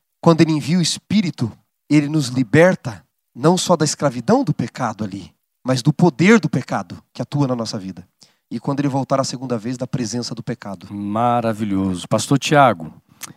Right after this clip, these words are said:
Speaker 2: eu vou te dar aqui um grande desafio, rapaz. Um minuto pra você concluir, porque a lição, ela termina depois de, eh,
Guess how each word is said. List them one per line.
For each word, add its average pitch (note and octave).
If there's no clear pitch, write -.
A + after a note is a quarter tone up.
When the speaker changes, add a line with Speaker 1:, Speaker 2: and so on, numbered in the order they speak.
Speaker 2:
eu G2+
vou C3+
te -
dar C3+
aqui D3
um D3
grande D3+
desafio, C3+
rapaz. G2
Um D3
minuto C#3+
pra A2+
você C3
concluir, B2
porque C3
a C#3
lição, D3+
ela C3+
termina D#3
depois C#3
de, A#2+
eh, A2